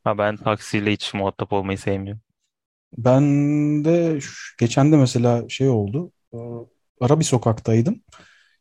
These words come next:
Speaker 2: Ee, bir çatal olduğunu düşünün. Sol tarafa aslında giriş yok ama abimiz oraya girmeye karar verdi bir anda ve geri
Speaker 1: Hı.
Speaker 2: geri gelmeye başladı. Ben de ufak bir korna çaldım ya, arkandayım.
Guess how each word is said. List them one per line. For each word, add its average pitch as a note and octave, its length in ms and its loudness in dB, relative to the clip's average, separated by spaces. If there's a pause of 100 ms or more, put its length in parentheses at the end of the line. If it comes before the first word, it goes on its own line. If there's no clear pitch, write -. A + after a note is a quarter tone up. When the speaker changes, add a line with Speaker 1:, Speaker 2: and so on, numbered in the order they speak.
(800)
Speaker 2:
Ee, C#3+ 280 -6
bir D3+ 260 0
çatal D3+ 280 4
olduğunu B2+ 380 6
düşünün. A#2+ 240 2
Sol C3 260 4
tarafa C3+ 500 4
aslında B2 340 -2
giriş B2+ 340 0
yok F3+ 180 -2
ama D3 420 4
abimiz E3 460 4
oraya E3 220 8
girmeye B2 300 6
karar A#2+ 260 6
verdi A#2 260 4
bir A#2 60 6
anda C3+ 240 4
ve F#3 80 6
geri E3+ 200 8
Speaker 1:
Hı. F#3 40 4
Speaker 2:
geri E3 160 6
gelmeye A2 340 4
başladı. A2 340 -4 (640)
Ben E3+ 140 6
de A#3+ 40 8
ufak G#3 300 6
bir G#3 60 2
korna G3+ 260 6
çaldım D3 360 6
ya, B2 100 4
arkandayım. D3+ 640 4